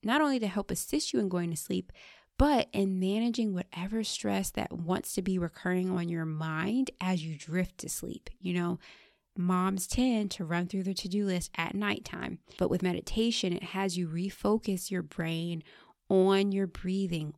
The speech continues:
on a, if you're doing a guided meditation,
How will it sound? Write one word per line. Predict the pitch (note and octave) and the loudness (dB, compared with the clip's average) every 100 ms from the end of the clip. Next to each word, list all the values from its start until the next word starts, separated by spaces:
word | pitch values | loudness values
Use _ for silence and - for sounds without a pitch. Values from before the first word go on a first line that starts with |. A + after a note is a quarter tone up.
| F3 | 0
on | F#3+ G3 G3 - | 2 4 2 0
a, | E3+ D3 - | -4 -6 -8
if | - | -6
you're | F3+ | -2
doing | F#3 F#3 | 0 0
a | F3 | -2
guided | F#3 E3 F#3+ | -2 -2 0
meditation, | A3+ A#3+ A#3+ - A#3+ A#3 B3 A#3+ | 0 0 -4 -4 -4 -2 0 -2